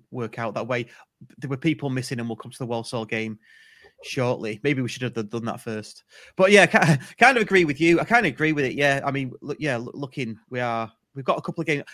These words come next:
I looked at, I looked at the table, um, and I thought those couple of games in hand, okay, you've got to win them.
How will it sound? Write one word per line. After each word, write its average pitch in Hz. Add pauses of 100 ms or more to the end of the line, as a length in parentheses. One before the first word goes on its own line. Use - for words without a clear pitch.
I 170
looked 214
at, 214
I 170
looked 208
at 151
the 180
table, 156 (440)
um, 113
and 127
I -
thought 123 (280)
those 156
couple -
of 160
games 156
in 151
hand, 131
okay, 156
you've 131
got -
to 147
win 143
them. 76